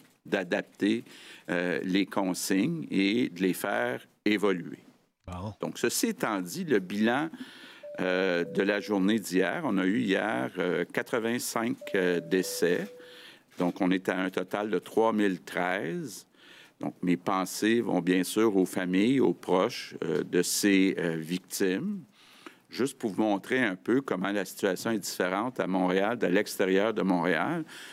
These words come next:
Speaker 1: Sur les quatre-vingt-cinq décès, il y en a quatre-vingt-deux qui sont dans la grande région de Montréal. Donc, on voit,
Speaker 2: Wow.
Speaker 1: euh, vraiment là, que, euh,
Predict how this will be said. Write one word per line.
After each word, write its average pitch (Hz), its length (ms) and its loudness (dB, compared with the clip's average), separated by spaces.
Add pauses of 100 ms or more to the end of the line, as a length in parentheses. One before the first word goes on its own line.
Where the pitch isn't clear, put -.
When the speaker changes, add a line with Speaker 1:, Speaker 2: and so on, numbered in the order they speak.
Speaker 1:
Sur - 260 0
les 98 140 6
quatre-vingt-cinq 107 880 2
décès, 92 460 2
il 147 60 2
y 110 40 4
en 92 100 0
a 95 80 2
quatre-vingt-deux 92 880 2 (360)
qui - 100 -2
sont 92 220 0
dans 87 160 0
la 85 80 0
grande 98 420 0
région 92 720 2
de 87 160 -2
Montréal. 82 680 0
Donc, 78 220 -8
on 82 120 0
voit, 95 460 2 (300)
Speaker 2:
Wow. 90 160 -8
Speaker 1:
euh, 80 200 -4
vraiment 90 640 0
là, 98 380 2
que, 85 340 -2 (460)
euh, 67 100 -8